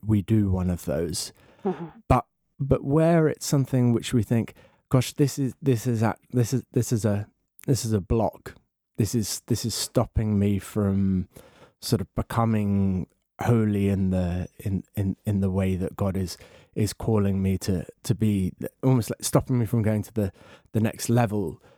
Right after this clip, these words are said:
Speaker 1: so to speak, then, then absolutely sort of, you know, once,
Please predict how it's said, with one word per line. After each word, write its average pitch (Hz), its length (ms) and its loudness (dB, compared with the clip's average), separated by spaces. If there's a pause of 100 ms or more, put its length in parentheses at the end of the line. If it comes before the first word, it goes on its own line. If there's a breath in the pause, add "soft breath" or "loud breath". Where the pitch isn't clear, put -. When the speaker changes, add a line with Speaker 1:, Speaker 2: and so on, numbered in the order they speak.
(120 soft breath)
Speaker 1:
so 113 220 0
to 101 140 -8
speak, - 320 -6 (120)
then, 110 420 0
then 120 320 0 (540)
absolutely 143 360 -4
sort 120 180 2
of, 107 200 -6
you 127 60 0
know, 107 120 2
once, 117 360 0